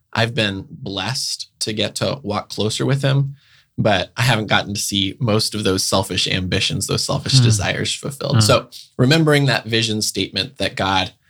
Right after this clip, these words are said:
Speaker 1: asked me to produce and that, uh, kind of serves as a foundation for my direction, keeps me from wandering off on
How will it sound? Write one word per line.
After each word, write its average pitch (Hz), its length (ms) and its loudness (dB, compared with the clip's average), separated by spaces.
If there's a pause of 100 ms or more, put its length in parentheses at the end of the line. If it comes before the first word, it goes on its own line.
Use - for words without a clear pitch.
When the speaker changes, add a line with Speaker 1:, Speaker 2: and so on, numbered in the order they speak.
(460)
Speaker 1:
asked 107 380 0
me 98 340 -4 (100)
to 90 520 -4 (160)
produce 92 720 -2
and 101 220 -4
that, 92 300 -2 (560)
uh, - 200 -8 (120)
kind 113 160 0
of 98 80 -4
serves 101 360 -4
as 98 120 -6
a 98 60 -4
foundation 98 840 -2
for 104 300 -4
my 90 400 0
direction, 120 720 0 (380)
keeps 147 260 0
me 139 100 4
from 131 160 0
wandering 113 400 2
off 104 260 4
on 95 280 -6